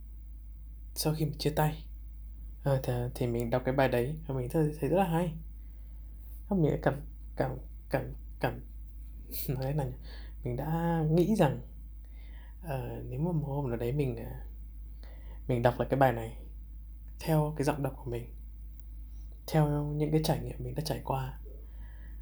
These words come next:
ờ, thì nó chắc hẳn nó sẽ rất là tuyệt vời. Ờ, bình thường mình hay nghe nhạc Kiên ấy, bởi vì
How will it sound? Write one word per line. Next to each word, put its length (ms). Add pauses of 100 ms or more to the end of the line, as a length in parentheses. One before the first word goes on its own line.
(360)
ờ, 460
thì 200
nó 360
chắc 120
hẳn 200
nó 80
sẽ 160
rất 100
là 140 (280)
tuyệt 140
vời. 240 (1400)
Ờ, 160
bình 120
thường 180
mình 100
hay 120
nghe 120
nhạc 240
Kiên 240
ấy, 100 (1500)
bởi 240
vì 480